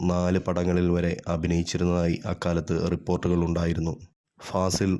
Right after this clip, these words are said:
സംവിധാനം ചെയ്ത കിളിപ്പേച്ച് കേൾക്കവ എന്ന തമിഴ് ചിത്രത്തിലും കനകയായിരുന്നു നായിക. മലയാളം അടക്കം നിരവധി ഭാഷാ സിനിമകളിൽ വേഷമിട്ട ആദ്യകാല നടി ദേവികയായിരുന്നു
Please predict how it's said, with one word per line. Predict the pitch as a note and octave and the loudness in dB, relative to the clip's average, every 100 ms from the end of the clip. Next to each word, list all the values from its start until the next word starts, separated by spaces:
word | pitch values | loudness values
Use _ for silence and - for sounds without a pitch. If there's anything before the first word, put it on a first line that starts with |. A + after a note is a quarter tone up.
| - | -2
സംവിധാനം | - F2+ F2+ F2+ F2+ F2+ | -2 2 2 2 2 2
ചെയ്ത | F2+ F2+ F2+ E2+ D#2+ - - _ | 2 0 0 0 -4 -10 -20 _
കിളിപ്പേച്ച് | - F2+ F2+ F2+ F#2 F#2 - F#2 F2+ F2+ | -4 2 2 2 2 2 2 0 0 0
കേൾക്കവ | F2+ E2+ F2 F2 F2 | 0 0 0 2 2
എന്ന | F2 F2 E2+ F2 | 2 0 0 0
തമിഴ് | F2 F2 | 2 2
ചിത്രത്തിലും | F2 E2 F2 F2 E2+ D#2+ | 0 0 -2 0 0 -2
കനകയായിരുന്നു | D#2 F2 F2 F2+ F2 F2 E2+ E2+ E2 | -2 0 2 2 2 2 2 2 0
നായിക. | E2+ E2+ E2 D#2+ F2+ - _ _ - | 0 0 0 -2 -6 -14 _ _ -4
മലയാളം | F#2 F#2+ F#2+ F#2+ F#2+ G2 | 0 2 4 2 2 0
അടക്കം | G2+ F#2 F#2+ F2+ | -2 -2 2 2
നിരവധി | F2+ F2 F2+ F#2 F#2 F2+ | 2 2 2 2 0 0
ഭാഷാ | F2 F2 - F2+ | -2 -2 0 -2
സിനിമകളിൽ | F2+ F2 F2+ F2 F2 E2+ | 0 2 2 2 2 0
വേഷമിട്ട | F2 F2+ - F2+ D2+ | 0 -2 0 -2 0
ആദ്യകാല | F2 - F2+ F2+ F2+ F2+ F2+ F2 | -2 0 0 2 2 2 2 2
നടി | F2+ F2+ F2 | 2 2 2
ദേവികയായിരുന്നു | F2 F2 F2 F2 F2+ F2+ F2 F2 F2 | 2 2 4 4 4 4 2 2 0